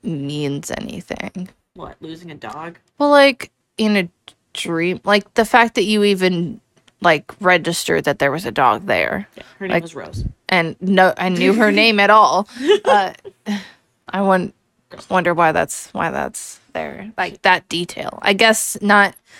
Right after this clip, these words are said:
Speaker 1: I guess this isn't, like, English class.
Speaker 2: Right.
Speaker 1: Like, not everything needs to have a meaning. <laughs>
Speaker 2: Right.
Speaker 1: But I just think it's weird that that detail was included.
Speaker 2: Yeah, I know. It is weird.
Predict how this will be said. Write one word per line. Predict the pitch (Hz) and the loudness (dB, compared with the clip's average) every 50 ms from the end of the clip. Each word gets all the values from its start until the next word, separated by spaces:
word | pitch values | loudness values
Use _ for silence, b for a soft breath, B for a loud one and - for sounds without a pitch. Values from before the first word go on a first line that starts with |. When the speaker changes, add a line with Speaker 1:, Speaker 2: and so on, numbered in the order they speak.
| B B B B B | B B B B B
Speaker 1:
I | B 202 | B 2
guess | 233 208 - | 2 4 4
this | 220 208 - - | 2 0 2 0
isn't, | 202 185 208 202 185 | 0 0 0 2 2
like, | 196 190 185 - - - - _ | 2 2 2 0 -4 -10 -8 _
English | - 208 202 185 185 185 180 - - | 0 0 2 4 4 4 2 0 0
class. | - 185 185 185 185 175 185 - - - - - b b b b b b b b b - _ | 2 4 4 4 4 2 0 -2 -6 -8 -10 -12 b b b b b b b b b -20 _
Speaker 2:
Right. | - 180 170 170 165 - | -12 -10 -10 -10 -2 0
Speaker 1:
Like, | 226 196 190 190 185 - _ - - _ _ - | 2 4 4 2 0 -2 _ -20 -20 _ _ 0
not | 202 196 196 185 | 2 4 6 6
everything | 190 190 185 196 185 185 - 202 196 190 185 | 6 6 6 4 2 2 2 0 0 0 0
needs | 180 175 180 185 185 - - | -2 -2 -2 -4 -4 -4 -2
to | 185 | -2
have | 180 - 165 170 185 196 | -2 0 2 0 2 2
a | 208 | 0
meaning. | 190 180 160 156 175 165 165 165 160 160 180 208 202 196 - | -2 -2 -2 -4 -4 -4 -6 -6 -6 -4 -2 -2 -2 -2 -4
<laughs> | - - | -6 -4
Speaker 2:
Right. | 190 180 175 170 170 165 - - _ _ _ _ _ | -4 -2 -2 -2 -4 -6 -8 -12 _ _ _ _ _
Speaker 1:
But | - 202 190 185 180 170 - - _ - - _ _ _ | 0 2 4 4 4 2 -2 -8 _ -20 -20 _ _ _
I | - - 185 | 2 2 2
just | 180 185 175 - - | 4 2 0 0 0
think | 190 170 175 | 0 0 0
it's | 170 - - | 0 0 0
weird | 175 170 160 160 160 | 0 2 2 2 0
that | 147 - | -2 0
that | 156 143 143 - | 2 2 2 0
detail | - 151 143 - - - - | -2 -6 -6 -4 -6 -6 -6
was | 104 104 107 | -6 -6 -8
included. | 104 107 - - 143 127 - 104 104 - - 190 - - | -10 -10 -8 -6 -6 -6 -6 -6 -8 -8 -10 -12 -12 -12
Speaker 2:
Yeah, | 165 165 165 | -12 -12 -12
I | 170 | -12
know. | 165 160 - - 170 180 - _ _ | -14 -16 -16 -18 -18 -20 -20 _ _
It | 180 170 | -12 -10
is | 175 165 160 | -10 -10 -10
weird. | 151 143 135 135 139 | -10 -12 -12 -12 -14